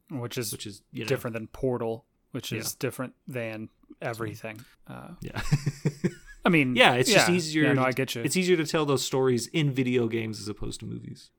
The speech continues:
Speaker 1: Well, that
Speaker 2: or
Speaker 1: goes to that
Speaker 2: television
Speaker 1: cost
Speaker 2: shows.
Speaker 1: thing. Do you, do you think that science fiction movies,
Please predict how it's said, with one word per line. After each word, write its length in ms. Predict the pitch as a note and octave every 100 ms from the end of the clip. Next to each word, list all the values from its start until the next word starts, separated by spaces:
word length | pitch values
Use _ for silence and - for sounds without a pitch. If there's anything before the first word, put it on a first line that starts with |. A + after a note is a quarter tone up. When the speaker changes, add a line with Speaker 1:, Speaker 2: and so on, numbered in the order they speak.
| -
Speaker 1:
Well, 80 |
that 140 | D3+ C#3
Speaker 2:
or 20 |
Speaker 1:
goes 160 | C#3 A#2+
to 60 |
that 180 | A#2 A#2
Speaker 2:
television 80 | -
Speaker 1:
cost 220 | B2 A2+
Speaker 2:
shows. 80 | D3+
Speaker 1:
thing. 40 | D3+
Do 120 | G#3
you, 180 | D4+ D4 E3+
do 140 | -
you 60 | B3+
think 260 | - C4
that 160 | - - _ _
science 480 | - - E3+ G3 -
fiction 420 | F#3+ - F#3+ D#3
movies, 680 | C#3+ C3 D#3+ G3 G3+ -